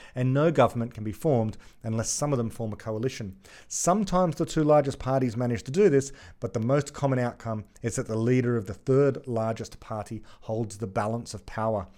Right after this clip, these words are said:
and decides which of the two largest parties shall join it in government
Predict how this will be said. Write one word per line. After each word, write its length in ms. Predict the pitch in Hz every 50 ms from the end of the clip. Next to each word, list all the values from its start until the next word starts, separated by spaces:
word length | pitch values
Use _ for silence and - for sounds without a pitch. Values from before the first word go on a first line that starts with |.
| - - - - - -
and 120 | - 120
decides 480 | 113 117 110 - 135 123 123 120 110 101
which 260 | 101 113 151 160 -
of 80 | 165 143
the 100 | - 139
two 240 | 143 - - 143 139
largest 420 | 131 127 131 135 127 131 - -
parties 500 | - - 110 107 101 - 113 107 - - - - - _
shall 240 | - - 123 120
join 300 | 123 104 92 117 127 131
it 100 | 131 120
in 100 | - 123
government 460 | 120 113 107 92 101 104 101 113 -